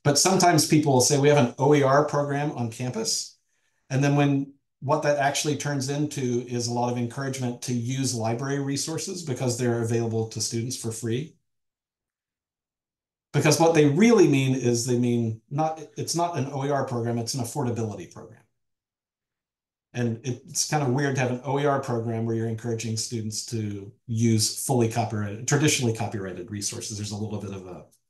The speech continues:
a mix there. But it's also true that, like I said, every place creates their kind of own definition for O E R.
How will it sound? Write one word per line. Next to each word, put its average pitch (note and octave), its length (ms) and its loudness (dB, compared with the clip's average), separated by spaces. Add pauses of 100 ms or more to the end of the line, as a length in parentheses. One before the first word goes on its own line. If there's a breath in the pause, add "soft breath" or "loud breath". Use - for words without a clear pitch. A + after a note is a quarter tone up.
a F2 60 -16
mix F2+ 240 -10
there. A2+ 280 -6 (420 loud breath)
But F3+ 80 6
it's F3+ 140 6
also F#3+ 260 6
true E3 180 8
that, C#3+ 140 8
like C#3 160 4
I C#3+ 60 4
said, B2+ 400 2 (320)
every D3+ 200 4
place D3+ 420 2
creates C#3 360 -4
their C#3+ 100 -2
kind C#3 160 0
of C3 80 -4
own C#3 220 -2
definition B2+ 480 -4
for A#2+ 160 -8
O A#2 120 -2
E A2+ 80 -2
R. - 260 -8